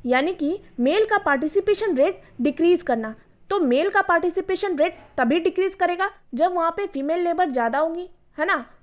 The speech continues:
तो इससे भी हम कह सकते हैं कि ये क्या है, फेमिनाइजेशन है एम्प्लॉयमेंट का, ठीक है। और तीसरा है labor option of employment of women for work, वुमेन के एम्प्लॉयमेंट के लिए अलग ऑप्शन बनाना, इसे भी हम कह सकते हैं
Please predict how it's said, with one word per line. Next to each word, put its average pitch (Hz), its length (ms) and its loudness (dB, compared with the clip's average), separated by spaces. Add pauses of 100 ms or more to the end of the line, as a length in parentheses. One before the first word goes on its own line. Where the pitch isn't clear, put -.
तो 392 100 -2
इससे 349 320 -6
भी 349 100 0
हम 381 120 -2
कह 359 140 0
सकते 359 260 -6
हैं 440 100 -6 (180)
कि 392 80 0
ये 320 220 2
क्या 427 180 -2
है, 294 100 -2 (300)
फेमिनाइजेशन 269 840 0
है 226 200 -4
एम्प्लॉयमेंट 226 500 -4
का, 214 140 -12 (300)
ठीक 349 140 -2
है। 427 100 0 (340)
और 403 140 2
तीसरा 330 360 0
है 262 200 -2 (320)
labor 294 320 4 (140)
option 330 380 0
of 302 260 0
employment 311 540 2
of 247 280 -2
women 359 340 2 (300)
for 403 220 4
work, 214 180 0 (640)
वुमेन 381 360 2
के 480 180 4
एम्प्लॉयमेंट 320 560 2
के 240 120 2
लिए 233 280 0 (280)
अलग 415 280 4
ऑप्शन 254 420 -2
बनाना, 208 380 -6 (160)
इसे 466 300 4
भी 427 80 6
हम 277 160 2
कह 254 140 0
सकते 254 260 -6
हैं 453 80 -2